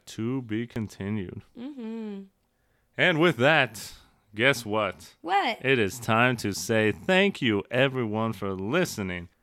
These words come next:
Speaker 1: to us talk about zombies. If you liked what you heard here, please follow, download, and spread the word about Show Dependent.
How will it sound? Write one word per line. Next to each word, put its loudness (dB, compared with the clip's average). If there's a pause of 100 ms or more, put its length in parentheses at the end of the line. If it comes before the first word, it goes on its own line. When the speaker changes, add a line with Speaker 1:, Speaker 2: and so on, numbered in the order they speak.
(200)
Speaker 1:
to -4
us 0
talk 2
about 2
zombies. -4 (640)
If 6
you 2
liked 0
what -6
you -2
heard 0
here, -4 (340)
please 0
follow, -4 (340)
download, 2
and -4
spread -2
the -2
word -2
about -2
Show -2
Dependent. -6